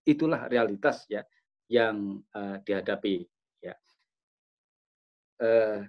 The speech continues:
tetapi tadi langkah-langkahnya, ya, ya, eh, tentu masih banyak, ya. Artinya perlu kita pikirkan bareng-bareng.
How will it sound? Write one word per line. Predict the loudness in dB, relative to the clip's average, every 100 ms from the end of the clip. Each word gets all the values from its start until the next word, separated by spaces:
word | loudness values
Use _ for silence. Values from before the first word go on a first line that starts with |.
| -4
tetapi | 2 4 6 4 4
tadi | 2 2 6 6
langkah-langkahnya, | 8 6 6 4 6 4 0 0 4
ya, | 6 4 0 -10 _ _ _
ya, | -2 0 0 -2 -4 -10 _ _ _ _ _ -8
eh, | 0
tentu | 0 4 2
masih | 2 -2 0
banyak, | 4 4 2 _ -16
ya. | -16 _ _ -20 _ _ _ _ _ _ _ -6
Artinya | -4 2 2 4
perlu | 2 2
kita | 0 0
pikirkan | 0 -4 -4 -8
bareng-bareng. | -8 -10 -14 -16